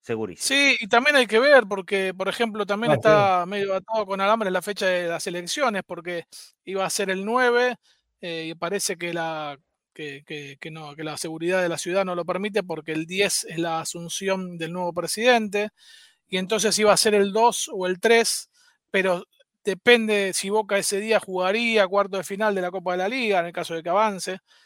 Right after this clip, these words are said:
Speaker 1: Ah, qué
Speaker 2: Eh,
Speaker 1: quilombo.
Speaker 2: es un quilombo de agenda, es la realidad. Y, y a
Speaker 1: Sí.
Speaker 2: eso sumale que el balotaje también cambió todo, porque esa fi-, ese fin de semana que iba a haber fecha el diecinueve de noviembre, ahora no va a haber fecha. <laughs>
Speaker 1: Bueno,
Speaker 2: Pero
Speaker 1: pero,
Speaker 2: estamos,
Speaker 1: Pablo,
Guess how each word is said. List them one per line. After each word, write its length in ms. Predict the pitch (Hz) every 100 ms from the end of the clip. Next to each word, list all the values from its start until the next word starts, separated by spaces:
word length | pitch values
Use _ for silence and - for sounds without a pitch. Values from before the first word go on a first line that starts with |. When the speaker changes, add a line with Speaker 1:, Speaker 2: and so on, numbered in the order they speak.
| _ - -
Speaker 1:
Ah, 100 | -
qué 300 | 160 156 151
Speaker 2:
Eh, 20 |
Speaker 1:
quilombo. 420 | 147 117 98 95 _ _ _ _ -
Speaker 2:
es 180 | 175 -
un 80 | 233
quilombo 360 | 233 269 240
de 60 | 190
agenda, 320 | 170 170 156
es 60 | 170
la 100 | 180
realidad. 380 | 170 208 226 135 _ _ _
Y, 100 | 175
y 140 | 175
a 80 | 196
Speaker 1:
Sí. 40 | 277
Speaker 2:
eso 140 | 294
sumale 340 | 202 214 247 220
que 60 |
el 80 | 202
balotaje 500 | 196 202 185 262 -
también 300 | - 202 240
cambió 260 | 214 208 214
todo, 280 | 214 285 185
porque 300 | 170 165 170
esa 180 | 170 170
fi-, 160 | 202
ese 180 | 202 208
fin 140 | 190
de 100 | 208
semana 440 | 185 208 247 247 226 - - -
que 120 | 196
iba 140 | 202
a 20 | 208
haber 200 | 214 208
fecha 340 | 277 247 196
el 60 | 175
diecinueve 340 | 156 180 202
de 60 | 202
noviembre, 460 | 208 240 247 262 254 _ _ _ -
ahora 260 | 180 226
no 120 | 202
va 80 | 185
a 80 | 262
haber 100 | 220
fecha. 340 | 160 156 143 -
<laughs> 480 | - - 220 - -
Speaker 1:
Bueno, 200 | 196 202
Speaker 2:
Pero 60 | 165
Speaker 1:
pero, 160 | 190
Speaker 2:
estamos, 240 | 202 320 254
Speaker 1:
Pablo, 160 | 233